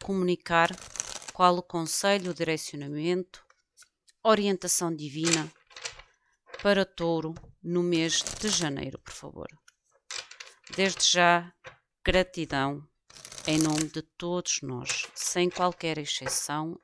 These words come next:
agradeço profundamente a vossa luz, a vossa orientação e o amor divino nas nossas vidas.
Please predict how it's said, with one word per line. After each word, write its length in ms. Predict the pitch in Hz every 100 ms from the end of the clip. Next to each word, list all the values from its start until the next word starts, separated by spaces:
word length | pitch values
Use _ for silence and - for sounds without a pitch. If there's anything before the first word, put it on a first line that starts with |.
| _
agradeço 720 | 170 165 151 147 147 - - _
profundamente 960 | - - - 190 175 160 139 127 - - - - - - - - - - _ _ _ _ -
a 100 | 156
vossa 400 | 151 151 - 147
luz, 640 | 139 170 208 214 - - - _ _ _ _
a 60 | 147
vossa 360 | 139 143 - 139
orientação 920 | 139 135 - 120 - 156 147 147 175 _ _
e 180 | 104 180
o 100 | 160
amor 260 | 151 143 139
divino 480 | - 139 143 143 143
nas 240 | 147 - 156
nossas 340 | 147 - -
vidas. 580 | - - - - -